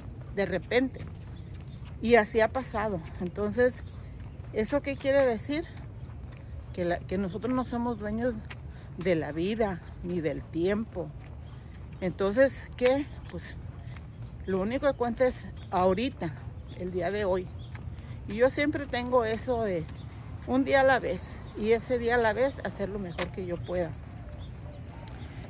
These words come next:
Y pues aquí viene el señor Montaño, pues él no es de muchas palabras, pero, pero él les podrá decir también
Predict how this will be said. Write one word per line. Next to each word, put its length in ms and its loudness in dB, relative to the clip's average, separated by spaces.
Y 80 -8
pues 180 -2
aquí 200 -2
viene 220 2
el 60 2
señor 260 -2
Montaño, 460 2
pues 180 -6
él 160 -2
no 80 2
es 80 0
de 80 -2
muchas 380 -6
palabras, 640 2
pero, 200 -6
pero 160 4
él 100 4
les 140 6
podrá 360 4
decir 360 2
también 500 0